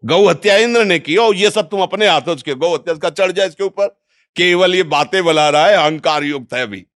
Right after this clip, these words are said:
बात समझ गए? अच्छा किया तो मैंने, बुरा किया तो भगवान की सत्ता के बिना पत्ता नहीं हिलता, तो वो पत्ता हिलेगा जो तुम झेल नहीं पाओगे, क्योंकि वो चतुर शिरोमणि है, वो जान रहे हैं। हम लोग थोड़ा कपट ज्ञानी हैं,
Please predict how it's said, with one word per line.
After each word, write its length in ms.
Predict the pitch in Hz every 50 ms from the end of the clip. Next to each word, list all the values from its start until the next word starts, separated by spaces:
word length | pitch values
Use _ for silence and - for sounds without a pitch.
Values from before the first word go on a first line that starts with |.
| -
बात 280 | 107 135 143 151 151 156
समझ 220 | 170 180 202 208
गए? 220 | 247 262 240 196 - _ _ _ _ _ _ _ _ _ -
अच्छा 440 | 170 165 160 - - - 190 208
किया 340 | 208 160 180 214 214 214 220
तो 160 | 214 208 208
मैंने, 420 | 196 190 185 190 196 202 208 208 208
बुरा 360 | 190 165 175 185 190 196 196
किया 300 | 180 143 185 196 202 202
तो 160 | 185 208 202
भगवान 420 | 175 156 165 175 185 185 190 190 190
की 160 | 160 185 175
सत्ता 400 | - - 180 151 _ - 185 185
के 160 | 165 175 190
बिना 180 | 185 190 190 190
पत्ता 480 | 185 - 190 185 - - - 180 180
नहीं 200 | 180 180 175 170
हिलता, 400 | 160 160 160 143 - 143 127 104 92 _ _ _ _ _ -
तो 100 | 156 156
वो 180 | 160 180 196
पत्ता 400 | 190 190 185 175 - _ - 196
हिलेगा 400 | 185 175 156 151 160 175 180 196
जो 100 | 196 208
तुम 220 | 180 - 190 170 151
झेल 260 | 135 131 151 160 151
नहीं 120 | 135 123
पाओगे, 420 | 110 120 113 104 101 90 92 87 95 _ _ _ _ _ _
क्योंकि 260 | - 185 190 180 175 226
वो 80 | 196
चतुर 400 | 151 - 185 180 170 - 202 196
शिरोमणि 540 | - - 175 170 170 170 165 160 165 165 170
है, 140 | 175 185 185 -
वो 100 | 196 196
जान 340 | 143 139 147 147 156 156
रहे 320 | 147 143 120 120 117 113 107
हैं। 140 | 101 95 - _ _ _ _ -
हम 180 | 143 156 165 180
लोग 280 | 180 196 196 160 139
थोड़ा 360 | 165 165 165 170 185 190 185 180
कपट 640 | - _ _ _ _ - 170 165 - 185 180 -
ज्ञानी 420 | 170 160 156 147 139 135 143 135
हैं, 320 | 120 104 107 98 82 -